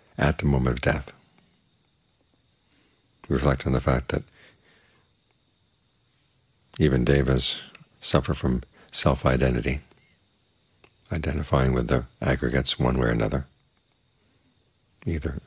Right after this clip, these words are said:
identifying with the aggregates themselves or feeling that they are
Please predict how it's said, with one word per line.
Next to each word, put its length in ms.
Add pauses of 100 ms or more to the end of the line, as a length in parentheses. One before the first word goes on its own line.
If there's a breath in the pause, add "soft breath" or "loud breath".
(120)
identifying 560
with 100
the 100
aggregates 480
themselves 600
or 120
feeling 340
that 120 (560 loud breath)
they 240
are 280